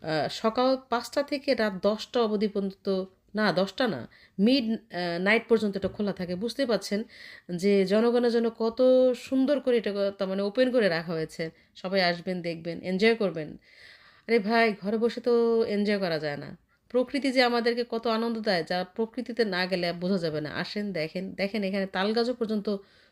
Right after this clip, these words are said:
সুরক্ষা আছে, কত-, কয়েকটা তাল গাছ এখানে দেখা যাচ্ছে। আসলে তাল গাছ এগুলো কিন্তু উম, উম, অনেক বড় হয় না।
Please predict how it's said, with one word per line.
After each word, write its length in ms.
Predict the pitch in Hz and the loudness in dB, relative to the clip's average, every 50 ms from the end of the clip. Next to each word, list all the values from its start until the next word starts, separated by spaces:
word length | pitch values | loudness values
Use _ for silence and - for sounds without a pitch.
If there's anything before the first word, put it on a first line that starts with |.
| _ | _
সুরক্ষা 500 | - - - 320 302 311 294 - - 247 | -6 0 2 4 4 4 2 2 2 2
আছে, 400 | 214 175 156 - - - 156 156 - _ _ _ | 2 2 0 -2 -6 -10 -12 -14 -14 _ _ _
কত-, 480 | 202 196 - - _ _ _ - 208 196 - | -18 -18 -18 -20 _ _ _ -10 -10 -8 -2
কয়েকটা 320 | - 247 277 277 - 339 | 2 2 2 4 2 2
তাল 180 | 330 277 233 202 | 2 2 2 2
গাছ 180 | 196 190 - | 2 0 0
এখানে 260 | 208 190 196 196 180 175 | 0 0 0 0 0 -2
দেখা 220 | 170 165 190 185 | -2 0 0 0
যাচ্ছে। 380 | 170 156 147 - - - 160 - _ - - - - - - - _ | 0 -2 -2 -4 -8 -12 -12 -12 _ -18 -20 -20 -20 -20 -20 -18 _
আসলে 320 | 220 - 269 254 262 269 269 - - - - _ _ _ - | -4 0 4 6 6 6 4 2 -8 -20 -20 _ _ _ -6
তাল 160 | 240 233 240 240 | -2 -2 4 6
গাছ 180 | 262 262 262 262 - - _ _ _ | 6 4 4 2 -4 -18 _ _ _
এগুলো 260 | 233 220 214 233 240 233 | -4 0 2 2 2 2
কিন্তু 220 | 247 233 - 247 226 208 196 196 - | 0 -2 -2 0 0 0 -2 -4 -8
উম, 220 | - 180 185 185 180 - | -12 -10 -10 -10 -10 -12
উম, 200 | - 185 196 170 - - | -10 -10 -10 -10 -10 -8
অনেক 220 | - 214 240 262 214 | -4 0 0 0 2
বড় 180 | 190 190 180 180 | 2 4 4 4
হয় 180 | 180 180 170 165 | 2 2 -2 -2
না। 120 | 165 160 | -4 -4